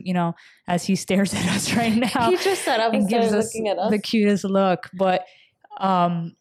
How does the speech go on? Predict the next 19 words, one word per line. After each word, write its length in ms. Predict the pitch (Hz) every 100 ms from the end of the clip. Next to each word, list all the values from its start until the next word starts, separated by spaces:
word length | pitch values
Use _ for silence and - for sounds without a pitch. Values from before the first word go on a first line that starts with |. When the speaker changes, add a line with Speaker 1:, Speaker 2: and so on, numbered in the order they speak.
| -
Speaker 1:
I 140 | 196
found 280 | 185 208 202
myself, 800 | 202 196 208 196 185 170 - - _ _ - - - - _ _ _ _ _ _ _ _
you 160 | 202
know, 140 | 185 170
sacrificing 960 | - 175 170 190 - 180 165 180 165
my 220 | 170 165 160
own 260 | 170 190
time 440 | 196 170 165 160 165
and 120 | 170
then 120 | 170
feeling 440 | 160 - 185 185 175
so 640 | - - 175 170 165 156 - _ _ _ _ _ _
exhausted 840 | 180 160 160 175 170 180 - 185 180
and 440 | 175 165 160 165 -
almost, 460 | - 196 220 240 -
like, 200 | 170 151
sad 840 | - - 160 190 185 156 - 175 - _ _ _
that, 580 | 175 170 170 160 160 -